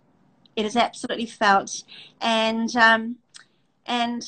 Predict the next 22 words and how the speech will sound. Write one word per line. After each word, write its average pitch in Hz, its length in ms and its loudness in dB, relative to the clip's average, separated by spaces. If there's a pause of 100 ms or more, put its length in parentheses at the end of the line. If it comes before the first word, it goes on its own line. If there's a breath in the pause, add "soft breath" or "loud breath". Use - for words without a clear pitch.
(120)
what 269 220 -2
I 269 100 4
know 247 260 2
of 233 80 -8
you, 233 120 -12
sweetheart, 220 640 -8
is 214 220 -12
that 233 120 -12
you 226 160 -8
always, 233 260 -6
and 233 80 -8
I'm 240 280 -4
not 254 180 -4
saying 262 160 -6
this 240 160 -10
lightly, 220 220 -4
you 220 60 -6
always 226 180 -8
bring, 240 440 -6
um, 220 340 -4 (120)
a 220 60 -8
calmness 254 920 -2